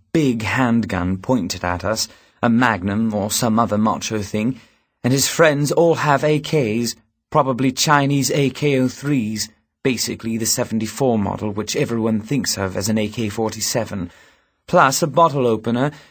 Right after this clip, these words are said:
and some extra seals to make them work better in the monsoon season. And this, right here, is a total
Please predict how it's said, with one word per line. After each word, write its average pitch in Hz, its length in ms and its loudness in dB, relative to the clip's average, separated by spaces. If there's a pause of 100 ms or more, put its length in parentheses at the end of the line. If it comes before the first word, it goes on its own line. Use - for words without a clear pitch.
and 120 160 0
some 139 200 0
extra - 340 -2
seals 123 640 0
to 135 80 0
make 127 200 -2
them 131 200 2
work 127 280 0
better 98 280 -4
in 110 120 2
the 113 60 2
monsoon 120 680 0
season. 98 640 -4 (720)
And 135 160 2
this, 131 460 2 (380)
right 131 260 4
here, 104 460 -2 (440)
is 110 60 -2
a 113 80 0
total 147 520 0